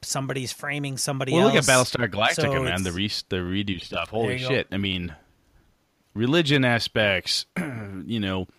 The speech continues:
Speaker 2: military governments, not this. There's politics. There's, I mean, all sorts of crazy stuff.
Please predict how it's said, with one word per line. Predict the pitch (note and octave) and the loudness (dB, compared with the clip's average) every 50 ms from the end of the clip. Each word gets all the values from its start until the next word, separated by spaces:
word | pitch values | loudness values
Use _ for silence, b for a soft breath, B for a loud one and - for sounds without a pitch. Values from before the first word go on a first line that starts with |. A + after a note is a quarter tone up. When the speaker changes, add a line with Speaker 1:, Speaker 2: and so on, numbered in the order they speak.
| _ - - | _ -12 -4
Speaker 2:
military | - C3 C#3+ C#3+ C3+ - - B2 A#2+ A2+ | 0 2 2 2 2 2 2 0 0 2
governments, | G2 A2+ G#2+ G#2 F#2+ G2 F#2 F#2 F2+ - - | 0 0 0 0 0 -2 -4 -4 -6 -6 -4
not | B2+ B2+ B2+ B2+ A#2+ G#2+ - | -2 0 0 0 0 -2 -4
this. | - G#2 F#2 F2 - | -4 -6 -4 -4 -4
There's | F#2+ F2+ - - _ | -6 -8 -8 -10 _
politics. | - - C3+ C3+ B2+ A2+ - G2+ F#2 - - | -2 0 2 2 2 2 0 -2 -6 -6 -6
There's, | - F2+ F2 E2+ - - b b b b b b b b b b b b b b | -6 -6 -6 -6 -8 -10 b b b b b b b b b b b b b b
I | - - - | -6 -4 -2
mean, | A2 G#2+ | 0 0
all | G#2+ B2+ C#3 | 2 2 2
sorts | - - B2 A2 - | 2 0 -2 -2 -4
of | G2+ | -6
crazy | - G2+ F#2 F2+ E2+ E2+ | -4 -4 -4 -4 -4 -6
stuff. | E2 - - F2 D#2+ - - | -8 -6 -4 -4 -6 -6 -10